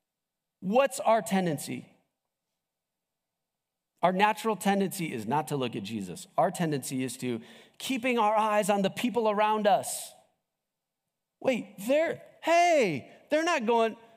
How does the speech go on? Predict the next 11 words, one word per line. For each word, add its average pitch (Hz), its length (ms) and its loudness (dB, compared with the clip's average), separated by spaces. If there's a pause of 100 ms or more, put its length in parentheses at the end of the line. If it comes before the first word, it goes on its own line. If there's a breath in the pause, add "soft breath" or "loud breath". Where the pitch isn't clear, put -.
(120)
they 320 120 0
stopped 294 380 0
running. 294 720 0 (1600)
They're 330 160 2
not 311 240 2 (560)
doing 277 240 2
the 262 80 0
Christian 269 440 -2
life 262 320 2
thing 269 180 2
anymore. 202 580 2